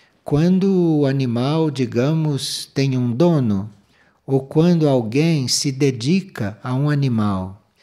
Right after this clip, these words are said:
Então, se aquele animal já tem esse núcleo formado,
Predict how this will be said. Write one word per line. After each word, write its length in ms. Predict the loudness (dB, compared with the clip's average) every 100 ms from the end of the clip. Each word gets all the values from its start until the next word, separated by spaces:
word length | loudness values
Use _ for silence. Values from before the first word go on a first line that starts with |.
| _ _
Então, 180 | 2 2
se 160 | 2
aquele 460 | -2 -2 -2 0 2
animal 640 | 2 2 2 0 -2 -4
já 240 | -4 -4 -6
tem 340 | -6 0 2
esse 300 | 2 0 -2
núcleo 760 | 0 0 -2 -2 0 0 -2 -6
formado, 960 | -8 -4 -2 -2 0 2 0 -2 -4